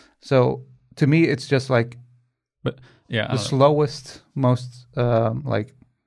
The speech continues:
Speaker 1: it, it's, it's almost like having a, a, a little breeze in your computer.
Speaker 2: <laughs>
Speaker 1: They won't go faster as long, like, if your C P U goes.
Speaker 2: Yeah, they, well, they said it's, like, comparable to, um, like, the Mac Mini, or no, the iMac, I think.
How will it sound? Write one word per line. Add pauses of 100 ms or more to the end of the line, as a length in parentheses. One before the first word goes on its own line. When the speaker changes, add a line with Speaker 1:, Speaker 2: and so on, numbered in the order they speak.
(540)
Speaker 1:
it,
it's, (140)
it's
almost
like
having
a, (180)
a,
a
little
breeze (100)
in
your (120)
computer.
Speaker 2:
<laughs> (360)
Speaker 1:
They
won't
go
faster
as
long, (100)
like,
if
your
C
P
U
goes. (160)
Speaker 2:
Yeah, (200)
they, (240)
well,
they
said (140)
it's,
like, (100)
comparable (120)
to, (300)
um,
like,
the
Mac
Mini, (240)
or
no, (200)
the
iMac,
I
think.